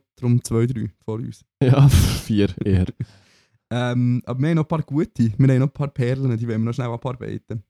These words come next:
Speaker 1: Was ist der schlimmste Ort, wo ihr euch realistisch für ein erstes Date könntet vorstellen?
Speaker 2: Wir haben eine ähnliche Frage, <laughs>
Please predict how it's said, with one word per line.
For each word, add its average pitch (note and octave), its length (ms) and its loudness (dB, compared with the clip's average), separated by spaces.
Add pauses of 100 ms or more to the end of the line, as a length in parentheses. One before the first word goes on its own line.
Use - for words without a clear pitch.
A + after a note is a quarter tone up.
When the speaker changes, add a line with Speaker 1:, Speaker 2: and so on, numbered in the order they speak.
(1300)
Speaker 1:
Was C#3 120 0
ist A3+ 180 -4
der G3+ 40 -6
schlimmste G3 580 -2
Ort, E3 300 -6
wo D3+ 80 -4
ihr C#3 200 -8
euch D#3 440 -4
realistisch C3+ 680 -4
für - 100 -4
ein B2 160 2
erstes C3+ 340 -6
Date C3 240 -4
könntet B2 360 -4
vorstellen? A2+ 840 -8 (1900)
Speaker 2:
Wir B2+ 80 6
haben C3 160 6
eine F2+ 40 -2
ähnliche C3+ 440 4
Frage, - 560 4
<laughs> F#3+ 400 2